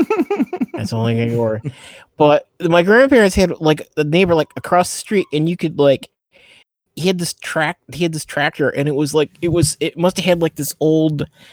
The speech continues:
spark gap magneto ignition system, and every time that they started it, every T V within a quarter mile area just, like, start, you would, you would, you could,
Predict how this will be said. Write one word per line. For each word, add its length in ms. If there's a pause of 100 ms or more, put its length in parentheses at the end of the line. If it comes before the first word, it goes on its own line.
(280)
spark 640
gap 340
magneto 640
ignition 540
system, 520
and 160
every 240
time 240
that 140
they 100
started 460
it, 180 (680)
every 280
T 240
V 240
within 720 (580)
a 60
quarter 360
mile 440
area 420
just, 300
like, 180
start, 280
you 120
would, 160
you 140
would, 240
you 120
could, 240